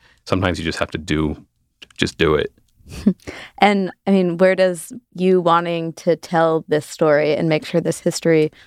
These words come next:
Speaker 2: was not forgotten fit into that? Does it?
Speaker 1: It does, yeah. Um,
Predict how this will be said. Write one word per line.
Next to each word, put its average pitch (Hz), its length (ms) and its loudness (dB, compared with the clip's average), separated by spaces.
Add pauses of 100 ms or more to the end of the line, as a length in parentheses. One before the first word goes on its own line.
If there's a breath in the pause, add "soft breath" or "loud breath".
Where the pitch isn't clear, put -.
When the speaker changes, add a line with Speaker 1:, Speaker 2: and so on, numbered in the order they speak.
(160 soft breath)
Speaker 2:
was 165 140 0
not 151 220 2
forgotten 151 580 -2 (160)
fit 156 200 0
into 147 220 -4
that? - 240 0 (140)
Does 156 180 0
it? 170 160 -4 (880 loud breath)
Speaker 1:
It 135 120 2
does, 104 400 2
yeah. 113 500 0
Um, 110 440 -2